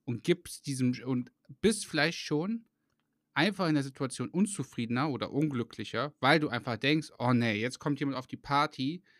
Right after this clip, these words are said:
oh, und der sieht so aus oder der, der verhält sich so, ich hab da gar keinen Bock drauf,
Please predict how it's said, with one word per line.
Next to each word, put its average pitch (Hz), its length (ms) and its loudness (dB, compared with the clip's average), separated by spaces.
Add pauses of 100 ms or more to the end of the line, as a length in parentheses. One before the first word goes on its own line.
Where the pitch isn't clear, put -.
(640)
oh, 127 260 0
und 117 120 0
der 120 180 4
sieht 139 200 -2
so 151 280 4
aus 135 640 0
oder 120 220 -4
der, 113 360 0 (140)
der 120 100 -2
verhält 135 440 2
sich - 240 -4
so, 120 180 -2
ich - 100 -12
hab 135 120 -4
da 127 120 0
gar 135 200 2
keinen 127 280 0
Bock 143 240 0
drauf, 123 440 -4